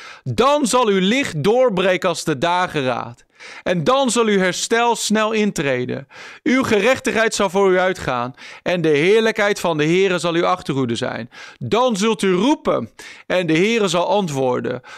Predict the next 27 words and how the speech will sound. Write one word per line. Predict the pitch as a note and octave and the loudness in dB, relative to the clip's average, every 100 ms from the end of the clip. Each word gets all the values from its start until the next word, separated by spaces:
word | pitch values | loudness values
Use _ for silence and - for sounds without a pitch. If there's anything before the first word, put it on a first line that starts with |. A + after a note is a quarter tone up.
| - | -12
Dan | C#3 G#3 B3+ | -2 2 2
zult | G#3+ A#3+ | 2 0
u | A#3 | 0
om | G#3+ F3 | 0 2
hulp | A#3 C4+ A3+ | 4 2 2
roepen | B3+ A#3+ | 0 2
en | G#3 | 2
hij | F#3 | 0
zal | E3+ F3+ | 0 0
zeggen: | - A3+ G#3+ F#3+ | 0 0 0 -2
"Zie, | - B3+ B3+ | 0 0 0
hier | A3+ G#3+ D#3+ | 0 0 0
ben | D#3 | 0
ik." | E3+ C#3+ - - _ - - - | 0 0 -4 -14 _ -20 -20 -10
Als | - F#3+ E3+ | -2 -2 0
u | F#3+ | 0
het | E3+ B2 | 0 0
juk | D#3+ C4+ D4+ - | 0 0 -2 -4
uit | G3+ A3 | -2 0
uw | G3+ F#3 | 0 2
midden | E3+ A3+ B3 G#3+ C#3 | 2 2 2 2 2
wegdoet | G3+ G#3+ C3+ B2+ G#2 - _ _ - - | 0 0 -2 -4 -4 -10 _ _ -20 -8
het | F3+ F#3+ - | -4 -4 -2
uitsteken | A3 C4 - - - A#3+ G#3 F3+ | 0 0 0 0 2 2 0 -2
van | F#3 | -2
de | E3+ | -2
vinger | C3 F3+ F#3 C3+ C3+ | 0 0 0 0 -2